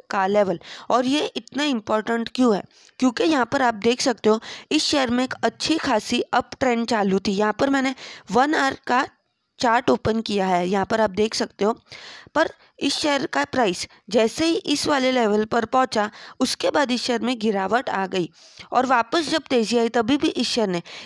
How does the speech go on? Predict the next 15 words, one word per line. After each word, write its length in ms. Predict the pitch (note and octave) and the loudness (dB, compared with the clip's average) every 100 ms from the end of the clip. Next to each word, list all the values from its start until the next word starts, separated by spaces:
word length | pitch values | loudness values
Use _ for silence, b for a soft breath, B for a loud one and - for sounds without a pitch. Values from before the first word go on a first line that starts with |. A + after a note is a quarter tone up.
| B | B
इसी 320 | B3+ - D#4+ | -4 0 0
रे-, 140 | D#4 D4 _ | 0 -2 _
सेम 380 | - - D4 E4+ | -8 0 2 4
रेजिस्टेंस 640 | D4+ A#3+ B3 - C#4+ D4+ C#4 | 2 2 0 -2 -2 0 0
लेवल 280 | G#3 G#3 G3+ | 2 2 2
पर 220 | A#3 - B B B | 2 0 B B B
दो 240 | F#3+ C4 D#4 | 2 4 4
बार 220 | D#4 C4+ | 4 2
इधर 240 | B3+ A3+ A#3+ | 2 0 0
रेजिस्टेंस 640 | A3+ F#3 G#3 - B3+ C4+ | 0 0 -2 -2 -4 -4
फेस 300 | - G#3+ F3+ | -2 -2 -4
किया। 220 | - G3+ D3 B B - | -2 -4 -4 B B 0
तो 60 | |
अगर 200 | C4+ C#4 | 0 2
हम 120 | D#4+ | 0